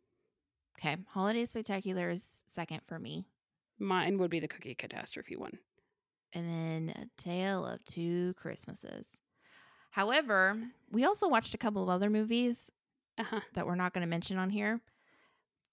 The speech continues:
Speaker 1: Or at
Speaker 2: Well,
Speaker 1: least
Speaker 2: we're not gonna review on
Speaker 1: viewing-wise.
Speaker 2: here.
Speaker 1: Yeah. But watched hashtag Xmas. I would put that above Two Tales.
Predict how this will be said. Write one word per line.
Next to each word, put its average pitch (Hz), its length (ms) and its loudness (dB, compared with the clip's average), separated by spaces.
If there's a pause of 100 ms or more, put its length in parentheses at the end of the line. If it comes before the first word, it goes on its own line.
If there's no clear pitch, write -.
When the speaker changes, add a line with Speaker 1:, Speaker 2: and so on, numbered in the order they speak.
(200)
Speaker 1:
Or 160 360 2
at 202 60 4
Speaker 2:
Well, 254 100 12
Speaker 1:
least 226 80 10
Speaker 2:
we're 277 60 12
not 311 180 12
gonna 285 140 10
review 240 480 12
on 247 60 10 (180)
Speaker 1:
viewing-wise. 190 80 6
Speaker 2:
here. 180 360 4 (340)
Speaker 1:
Yeah. 165 300 0 (720)
But 196 320 4
watched 196 380 4
hashtag 254 520 2 (200)
Xmas. 175 760 -2 (200)
I 185 120 6
would 208 200 0
put 208 260 -2
that 180 300 2
above 175 720 2 (300)
Two - 160 -4
Tales. 165 600 0